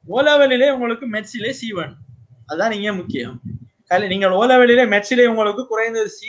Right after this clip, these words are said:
இருந்தால், கலையிலே நீங்கள் மூன்று எஸ் எடுத்திருந்தால் இந்த கற்கை நெறிக்கு விண்ணப்பிக்க முடியும். நான்கு ஆண்டுகளை கொண்ட ஒரு special டிகிரியாக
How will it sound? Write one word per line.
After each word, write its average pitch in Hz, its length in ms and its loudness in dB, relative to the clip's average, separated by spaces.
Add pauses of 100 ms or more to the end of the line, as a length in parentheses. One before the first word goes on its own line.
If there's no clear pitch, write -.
இருந்தால், 165 500 -8 (520)
கலையிலே 233 540 4
நீங்கள் 220 320 2
மூன்று 214 220 2
எஸ் 208 160 0
எடுத்திருந்தால் 170 540 -2
இந்த 208 200 -2
கற்கை 185 320 -4
நெறிக்கு 170 320 -8
விண்ணப்பிக்க 208 520 -6
முடியும். 147 340 -6 (180)
நான்கு 208 340 0
ஆண்டுகளை 185 340 4
கொண்ட 160 180 -2
ஒரு - 140 -2
special 190 340 -4
டிகிரியாக 151 480 -2